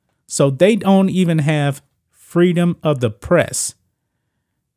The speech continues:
That sounds like some Nazi kind of stuff right there, because that was actually happening in, um,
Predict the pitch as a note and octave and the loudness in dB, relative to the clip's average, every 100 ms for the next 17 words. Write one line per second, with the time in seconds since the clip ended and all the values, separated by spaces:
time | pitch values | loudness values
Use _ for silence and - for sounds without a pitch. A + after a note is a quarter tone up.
0 | _ A2+ C#3+ C#4 - F#3 F#3 E3+ D#3 D#3 | _ -4 -4 -4 -2 0 0 0 -2 -2
1 | - C3+ A#2 B2+ E3 - - D#3 E3 D3 | -4 -2 -2 -2 -4 -6 -4 -2 -2 -4
2 | C3 - D3 - A#2+ - A#2+ A2 - A#2 | -4 -4 -4 -2 -6 -4 -8 -6 -6 -4
3 | A#2 C#3+ B2+ A#2+ - B2 B2 B2 B2+ A#2+ | -2 -2 -2 -2 -2 -4 -4 -4 -6 -6
4 | A#2 A2 A2 G#2 | -4 -4 -4 -6